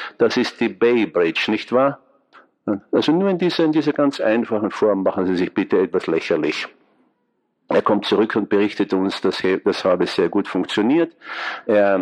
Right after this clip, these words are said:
ging zum Beispiel in ein mexikanisches Restaurant und, äh, ähm, bestellte eine Egg Roll. Das ist eine Spezialität der chinesischen Küche.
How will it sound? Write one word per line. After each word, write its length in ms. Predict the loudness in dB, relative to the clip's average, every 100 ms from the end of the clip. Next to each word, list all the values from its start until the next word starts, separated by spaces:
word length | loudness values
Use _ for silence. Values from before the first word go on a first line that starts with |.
| -2 0
ging 200 | 0 0
zum 200 | -2 0
Beispiel 480 | 2 2 0 0
in 260 | 2 0 0
ein 220 | 0 0
mexikanisches 920 | 0 -2 -6 -4 -2 0 0 0 0
Restaurant 680 | 0 0 0 2 2 2 0 -8 -14 -10 -2
und, 340 | 0 0 0
äh, 560 | 2 4 2 2 2 0
ähm, 200 | -2 -2
bestellte 600 | -4 0 0 0 0 0
eine 340 | 0 0 0
Egg 400 | 0 0 0 -10 -8
Roll. 640 | 0 2 4 4 2 -2 -6 -20 -18 -4
Das 160 | -2 0
ist 180 | 0 0
eine 120 | 0
Spezialität 760 | 0 0 0 0 0 0 0 0
der 80 |
chinesischen 680 | -2 0 0 0 0 -4 -4
Küche. 440 | -2 -2 0 -2